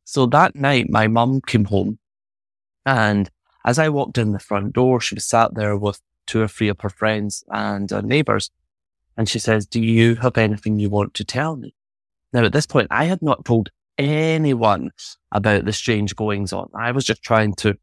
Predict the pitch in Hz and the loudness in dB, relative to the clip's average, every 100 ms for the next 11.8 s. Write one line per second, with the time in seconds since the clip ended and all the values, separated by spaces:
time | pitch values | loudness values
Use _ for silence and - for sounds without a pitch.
0 | _ _ _ _ - 139 131 123 _ _ | _ _ _ _ -12 -10 -10 -12 _ _
1 | _ _ _ - 117 113 123 - 110 101 | _ _ _ -8 0 0 0 -2 -4 -4
2 | 98 98 123 - - - _ _ _ _ | -6 -2 -2 -2 -12 -20 _ _ _ _
3 | - 117 120 - 120 110 123 - 131 113 | -2 2 2 2 0 0 -2 -2 -4 -2
4 | 117 170 139 - _ _ - 113 - 107 | 0 0 -2 -8 _ _ -6 -2 2 0
5 | - _ _ _ _ 117 123 131 131 120 | 0 _ _ _ _ 2 6 6 6 6
6 | 123 - - 104 110 - - 123 - 107 | 4 0 -2 2 2 0 -2 0 2 -2
7 | 98 _ _ _ - 107 101 - - - | -2 _ _ _ 0 2 2 0 -8 -12
8 | _ _ 117 110 104 104 98 - 110 95 | _ _ 2 2 4 2 0 0 2 2
9 | 104 98 - 104 101 - - - - 113 | 0 -2 -2 -2 -2 -8 -20 -20 -4 0
10 | 110 104 113 113 131 - 110 104 - 101 | 0 2 2 4 0 -4 -6 -6 -2 -2
11 | 98 - _ - 110 110 104 98 | -2 -8 _ -2 0 2 0 -4